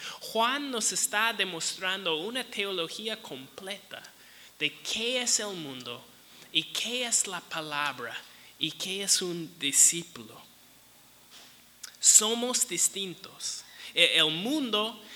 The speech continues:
está bajo el control del maligno y los hijos de Dios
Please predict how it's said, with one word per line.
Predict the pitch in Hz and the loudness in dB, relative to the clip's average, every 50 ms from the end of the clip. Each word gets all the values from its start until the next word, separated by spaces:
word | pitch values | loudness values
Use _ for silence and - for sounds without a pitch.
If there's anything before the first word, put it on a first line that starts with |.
| - - - | -18 -6 -2
está | - 156 - - - 185 170 | 0 2 4 6 8 8 8
bajo | 151 139 - 151 165 185 - - - 226 214 208 | 8 8 8 8 8 8 6 4 2 2 2 2
el | 208 | 2
control | - - 185 180 - 196 190 202 196 | 0 -4 -6 -6 -6 -6 -6 -6 -6
del | 208 208 208 | -6 -6 -4
maligno | 214 208 202 190 156 135 135 131 123 127 135 160 - - - - - - - - - - - - - - - - - - - | -2 -2 -2 0 0 -2 -2 -4 -6 -6 -8 -10 -12 -18 -20 -20 -20 -20 -20 -20 -20 -20 -20 -20 -20 -20 -20 -20 -20 -6 -2
y | 160 165 | 0 2
los | 151 156 151 143 - - 190 | 2 4 4 4 2 2 2
hijos | 220 233 233 233 - 240 240 233 226 - - - 165 | 2 2 0 0 -4 -4 -2 2 4 4 4 4 2
de | 170 160 156 | 0 -2 -2
Dios | 156 165 170 165 143 127 120 - - - - - - | -2 -4 -4 -2 -4 -4 -4 -2 0 0 0 0 -2